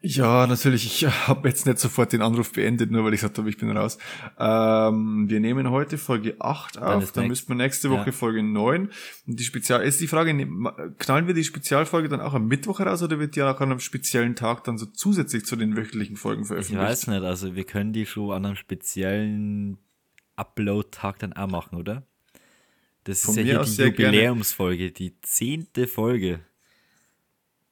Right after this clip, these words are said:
Speaker 1: Ja, ja, ja, das, das, das diskutieren wir mal offline
Speaker 2: <laughs>
Speaker 1: in der Nachbesprechung.
Speaker 2: Private.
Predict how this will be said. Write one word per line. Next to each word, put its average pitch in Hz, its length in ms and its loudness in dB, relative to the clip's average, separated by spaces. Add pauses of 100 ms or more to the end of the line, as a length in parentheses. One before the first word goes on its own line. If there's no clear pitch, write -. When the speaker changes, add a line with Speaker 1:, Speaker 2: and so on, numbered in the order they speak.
(140)
Speaker 1:
Ja, 113 180 -2 (140)
ja, 131 360 -2 (240)
ja, 170 140 -4
das, 156 440 -4
das, - 260 0
das 135 180 -4
diskutieren - 420 -2
wir 107 100 0
mal 107 220 0 (420)
offline 95 920 -2 (260)
Speaker 2:
<laughs> - 280 2
Speaker 1:
in 110 60 -6
der 110 100 2
Nachbesprechung. 110 840 2
Speaker 2:
Private. 104 380 6